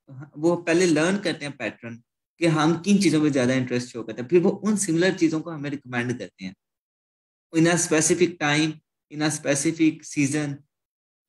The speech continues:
Like अगर कुछ लोग जो उनके major sale events होते हैं उस पे ज़्यादा चीज़ें, अ, बाय कर रहे होते हैं,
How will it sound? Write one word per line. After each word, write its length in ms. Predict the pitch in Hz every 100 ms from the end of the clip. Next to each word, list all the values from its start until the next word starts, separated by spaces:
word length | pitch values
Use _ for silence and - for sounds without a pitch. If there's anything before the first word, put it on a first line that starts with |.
| 147
Like 200 | 156 156
अगर 280 | 160 170 170
कुछ 300 | - 185 165
लोग 300 | 165 143 -
जो 180 | 151 147
उनके 380 | 151 165 156 -
major 380 | 139 139 147 160
sale 280 | 160 143 151
events 340 | 139 143 143
होते 160 | 135 143
हैं 60 |
उस 100 | 147
पे 120 | - 143
ज़्यादा 440 | 135 131 147 147 _ _ _
चीज़ें, 360 | 139 147 131 -
अ, 360 | 123 120 120 113
बाय 260 | 127 127 131
कर 200 | 135 123
रहे 140 | 131
होते 140 | 127 123
हैं, 200 | 127